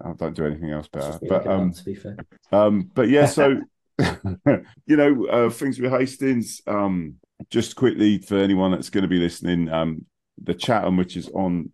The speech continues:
Speaker 1: uh, it's gonna be Saturday, which is when this comes out. Um, uh, there's, um, a big old away day booze up gonna happen. Uh, nine o'clock train. Um, Christmas booze up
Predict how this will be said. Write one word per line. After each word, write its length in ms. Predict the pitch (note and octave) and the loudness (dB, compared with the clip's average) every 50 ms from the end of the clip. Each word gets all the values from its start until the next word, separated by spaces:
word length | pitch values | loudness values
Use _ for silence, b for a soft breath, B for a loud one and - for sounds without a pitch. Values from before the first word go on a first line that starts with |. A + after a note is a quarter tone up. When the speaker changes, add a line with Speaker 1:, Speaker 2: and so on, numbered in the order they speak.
| - - | -10 -10
Speaker 1:
uh, 120 | - - - - | -8 -8 -8 -10
it's 120 | - - | -12 -10
gonna 160 | - F#2+ F2+ D#2 | -6 -4 -4 -4
be 80 | F2 | -6
Saturday, 440 | - - - G#2 F2 E2 E2 E2+ F2 | -6 -6 -4 -2 -2 -2 -2 -2 -2
which 200 | F2 E2+ - - | -2 -2 -4 -8
is 80 | - - | -6 -4
when 140 | F#2 F2+ | -2 -2
this 160 | E2 F2 F2 - | -2 -2 -4 -6
comes 280 | - F2 E2+ E2 D2+ | -6 -4 -4 -2 0
out. 340 | F2 F2 E2+ E2+ E2+ - - _ _ _ - | 0 2 2 2 0 -2 -4 _ _ _ -8
Um, 600 | D2 D2+ D2 D2 C#2+ D2 C#2+ C#2 - - - - - | -6 -6 -6 -6 -6 -6 -8 -8 -10 -12 -14 -16 -16
uh, 540 | - - - - - - - - - - - - - - - - b b b b b b b | -16 -16 -14 -14 -14 -14 -12 -12 -12 -12 -12 -12 -12 -12 -14 -18 b b b b b b b
there's, 320 | - F2 E2+ D#2+ - - E2+ | -4 -2 -2 -2 -4 -4 -2
um, 880 | E2 D#2+ D#2+ D#2 D#2 D#2 D#2 D#2 D#2 D#2 D2+ D2+ D2+ D#2 D#2+ E2 E2 - | 0 0 0 0 0 0 -2 -2 -2 -2 -4 -4 -6 -8 -8 -10 -10 -10
a 60 | - | -10
big 200 | - - F#2 E2 | -6 -4 -2 0
old 220 | E2+ E2 E2 E2+ F2 | 0 0 0 0 -2
away 260 | E2 D#2 E2+ E2+ E2 | -2 -2 0 -2 -2
day 200 | D#2+ E2+ D#2+ D#2+ | -2 -2 -4 -4
booze 280 | - E2+ E2 E2 - E2+ | -2 -2 -4 -2 -2 -4
up 200 | D#2 D2 - _ | -6 -6 -6 _
gonna 220 | - E2+ D#2+ D#2 | -6 -6 -4 -4
happen. 500 | D#2+ D#2+ D#2 - E2+ E2+ D#2+ D2+ C#2+ D2 _ _ _ - | -4 -6 -6 -6 -6 -6 -6 -8 -10 -14 _ _ _ -12
Uh, 140 | D2+ D2 D2+ | -10 -8 -8
nine 240 | D#2+ E2 E2 D#2+ D#2+ | -6 -4 -4 -4 -6
o'clock 280 | - - E2 - - | -6 -6 -8 -10 -10
train. 500 | - - F2 D#2+ D#2 D#2 D#2 D2+ D2+ - _ _ _ _ _ - | -8 -6 -4 -4 -4 -4 -4 -6 -8 -12 _ _ _ _ _ -12
Um, 340 | D2+ D2 D2 D2 D2 - - _ _ _ | -10 -10 -10 -10 -10 -12 -16 _ _ _
Christmas 600 | - F2 - - - E2 D#2 - - - - - - _ - | -8 -8 -6 -4 -4 -6 -6 -6 -8 -16 -18 -20 -20 _ -10
booze 320 | - F2 E2 D#2 D2+ D#2 | -6 -4 -2 -2 -2 -4
up 240 | E2 D#2 D2 - | -4 -4 -6 -6